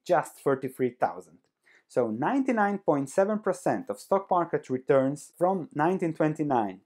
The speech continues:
till two thousand nine were from dividends and inflation. So that is something very important to think about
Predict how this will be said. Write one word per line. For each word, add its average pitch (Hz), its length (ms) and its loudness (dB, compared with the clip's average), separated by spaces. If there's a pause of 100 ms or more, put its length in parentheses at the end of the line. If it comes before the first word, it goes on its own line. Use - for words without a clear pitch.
(100)
till 190 320 4
two 147 160 -4
thousand 127 420 0
nine 123 320 0 (340)
were 147 260 4
from 113 360 -2
dividends 220 560 2
and 131 180 0
inflation. 113 640 0 (160)
So 110 200 4 (180)
that 147 200 4
is 120 160 -2
something 135 520 -2
very 190 260 6
important 131 480 2
to 123 80 -10
think 190 300 -2
about 113 380 2